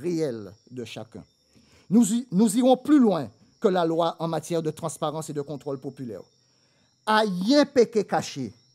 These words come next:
passe pas ni à rien à cacher. Il faut redonner sens et pouvoir au peuple, parce que c'est affaires qui a fait la région, à pas affaires ni mission tel, ni man tel. Oui, il nous faut répondre aux problèmes du quotidien.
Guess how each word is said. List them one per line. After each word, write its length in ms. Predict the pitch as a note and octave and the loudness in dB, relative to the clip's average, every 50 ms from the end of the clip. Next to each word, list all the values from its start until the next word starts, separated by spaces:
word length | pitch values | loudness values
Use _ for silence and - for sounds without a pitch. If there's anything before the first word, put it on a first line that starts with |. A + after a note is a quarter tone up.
| _ _ _ _ | _ _ _ _
passe 380 | _ C4+ B3+ - - - - - | _ 2 2 2 0 -4 -8 -6
pas 140 | _ F#3+ F3+ | _ -2 -2
ni 220 | F#3+ G3+ G#3 G#3+ - _ | -2 -4 -8 -10 -10 _
à 140 | - F#3 E3 | -6 -4 -4
rien 420 | D#3+ D#3 D#3 D#3 G3+ A3+ G#3+ F#3+ | -4 -4 -4 -2 0 2 2 2
à 40 | F#3+ | 0
cacher. 400 | F#3 - D3+ - - - A#2+ G2+ - _ _ _ _ _ _ _ _ - | -2 -2 -4 -6 -6 -10 -12 -14 -14 _ _ _ _ _ _ _ _ -2
Il 120 | A#3+ A3+ | -2 -2
faut 200 | - - B3+ A3+ | 0 0 -2 0
redonner 480 | E3+ F3+ C#4 C4+ F#3+ A3+ G#3+ G#3 G3+ F#3+ | 2 4 2 4 4 2 0 0 0 -4
sens 500 | - - F3+ D3 C3+ - - - - - _ _ _ _ | -6 -6 -8 -8 -8 -10 -12 -14 -16 -18 _ _ _ _
et 100 | - G3 | -6 -6
pouvoir 600 | F#3 - F#3 E3+ D#3 D3 D#3 D#3 D#3 D3+ D#3+ - - | -4 -4 -6 -8 -4 -4 -2 -2 -2 -2 -4 -6 -10
au 80 | D#3 | -12
peuple, 400 | C#3+ - _ B3+ G#3+ - - - - _ _ _ _ _ | -12 -4 _ 0 0 0 -2 -8 -20 _ _ _ _ _
parce 160 | - E3 - | -8 -8 -8
que 200 | - - D#3+ E3 - | -10 -12 -14 -14 -14
c'est 180 | A#2+ A2 A2+ F3 | -16 -10 -8 -6
affaires 380 | E3+ - - A3 D#3+ C3 A#2 G#2+ A2 G#2 - | -6 -4 -4 -4 -4 -4 -6 -8 -10 -14 -16
qui 100 | - B2+ - | -16 -12 -12
a 80 | C3 | -12
fait 180 | - C#3+ A#2+ - | -12 -12 -12 -12
la 100 | B2 B2 | -10 -10
région, 340 | B2 B2 A2 G2 F2 E2 - _ _ _ _ - | -10 -10 -14 -14 -16 -20 -20 _ _ _ _ -12
à 80 | C#3+ | -8
pas 260 | - E3+ E3 D#3 B2+ | -4 -4 -4 -2 -4
affaires 320 | D#3 C3 - - C#3+ C3+ C#3 | -6 -6 -6 -6 -4 -4 -4
ni 140 | C#3+ E3 G3 | -4 -4 -4
mission 340 | F#3 E3 - - C#3 B2+ | -4 -4 -6 -8 -10 -12
tel, 240 | A#2+ - D3 C#3+ D3 | -10 -8 -8 -8 -8
ni 160 | C3+ D3 E3 | -8 -8 -10
man 220 | D#3 C#3+ C#3+ B2 G#2+ | -8 -8 -10 -10 -12
tel. 180 | - - - - _ _ _ _ _ _ _ _ _ _ _ _ _ _ _ | -14 -18 -20 -20 _ _ _ _ _ _ _ _ _ _ _ _ _ _ _
Oui, 400 | - D3+ G#3 D4 D4+ D4+ C#4+ - _ - | -6 2 4 4 4 4 2 -2 _ -2
il 140 | A3+ A3+ A3+ | 0 2 2
nous 80 | A#3+ | 2
faut 180 | A#3 - B3+ A#3+ | 2 2 2 2
répondre 500 | G#3+ G#3 F#3+ - A#3 A3+ A#3+ A3 G3+ F#3 - _ _ _ _ _ _ - | 4 2 2 2 2 0 0 0 -4 -8 -14 _ _ _ _ _ _ 0
aux 100 | A#3 A3 | 0 0
problèmes 540 | - - A3+ A3+ F3+ G#3+ A3+ A3+ A3+ A3 | 2 2 2 2 4 4 4 4 2 2
du 140 | F#3 D3 G3+ | 0 -2 -2
quotidien. 560 | - G#3 F#3+ - - E3 D3 C3+ C3+ A2+ G#2 | 0 0 0 0 -2 -8 -10 -10 -10 -10 -12